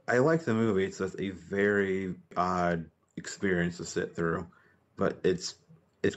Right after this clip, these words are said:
it's well intentioned. It's supposed to make you uncomfortable. It's playing up on racist stereotypes. That's the whole point of the movie. So if that makes you uncomfortable, it's doing,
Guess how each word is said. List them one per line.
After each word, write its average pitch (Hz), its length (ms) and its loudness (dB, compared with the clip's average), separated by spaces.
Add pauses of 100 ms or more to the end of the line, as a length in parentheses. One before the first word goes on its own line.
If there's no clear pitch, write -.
(120)
it's - 200 -2
well 139 200 4
intentioned. 110 560 -2
It's 101 140 -2
supposed 101 400 -2
to 92 260 -4 (480)
make 92 260 -6
you 98 80 -4
uncomfortable. 92 800 -6 (380)
It's - 240 -6
playing 95 420 -2
up 90 180 -2
on 90 180 0
racist 87 320 0
stereotypes. 90 800 0
That's 92 220 -2
the - 80 -4
whole 90 180 0
point 92 320 -2
of 85 120 -2
the 87 80 0
movie. 90 420 0 (500)
So 92 380 4
if 104 80 2
that 110 100 4
makes 104 220 2
you 107 40 0
uncomfortable, 101 580 0
it's 92 180 -6
doing, 92 480 0